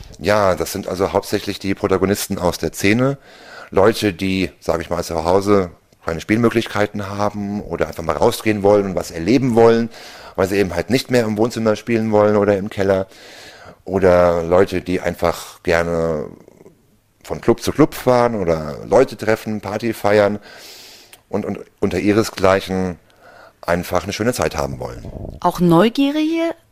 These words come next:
Speaker 2: Anfänger?
Speaker 1: Oh ja, oh ja. Also es ist jetzt nicht nur so, dass man davon ausgehen kann, die S-M-Szene ist irgendwie so abgeschottet, auch wenn sie vielleicht so erscheint. Allein auch durch die Veränderung und Entwicklung der letzten Jahre, sei es durch Internet oder auch durch das Aufkommen von,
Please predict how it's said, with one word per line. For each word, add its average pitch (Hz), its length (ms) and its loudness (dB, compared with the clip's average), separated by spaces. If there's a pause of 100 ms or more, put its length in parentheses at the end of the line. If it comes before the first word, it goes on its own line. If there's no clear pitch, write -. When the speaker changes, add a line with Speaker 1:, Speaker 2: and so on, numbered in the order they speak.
(220)
Speaker 2:
Anfänger? 226 500 0 (380)
Speaker 1:
Oh 185 160 8
ja, 95 340 4
oh 120 120 2
ja. 85 300 2
Also 85 240 -2
es 82 140 -4
ist 95 100 -8
jetzt 95 120 -8
nicht 107 140 -4
nur 117 140 4
so, 107 300 6 (240)
dass - 200 -4
man 92 80 -4
davon - 240 0
ausgehen 101 520 2
kann, 101 280 0 (360)
die 92 80 -2
S-M-Szene 98 680 -2
ist 76 140 -4
irgendwie 95 340 0
so 80 140 -2
abgeschottet, - 680 -2
auch 80 140 -4
wenn 90 100 0
sie 92 80 -4
vielleicht 90 420 -2
so 85 440 2
erscheint. 87 600 -2 (580)
Allein 90 280 2
auch 98 160 0
durch 101 420 2
die 92 420 0
Veränderung 98 600 -2
und 92 80 -2
Entwicklung 101 360 0
der 92 100 2
letzten 92 320 -2
Jahre, 98 600 2
sei 82 200 -2
es 92 100 -2
durch - 180 -8
Internet 107 500 0
oder 85 320 2
auch 82 140 0
durch 80 140 -12
das 85 80 -12
Aufkommen 95 600 -2
von, 85 340 -4